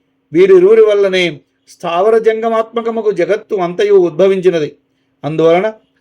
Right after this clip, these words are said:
సీతయు రాముడును వారి ఇరువురును జంగములు, జంగమములకును స్థావరములకును సకలమునకును తల్లిదండ్రులు. ఓ రాజా,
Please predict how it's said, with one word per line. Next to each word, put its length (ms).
సీతయు 680
రాముడును 640
వారి 300
ఇరువురును 500
జంగములు, 680
జంగమములకును 920
స్థావరములకును 960
సకలమునకును 760
తల్లిదండ్రులు. 640
ఓ 100
రాజా, 440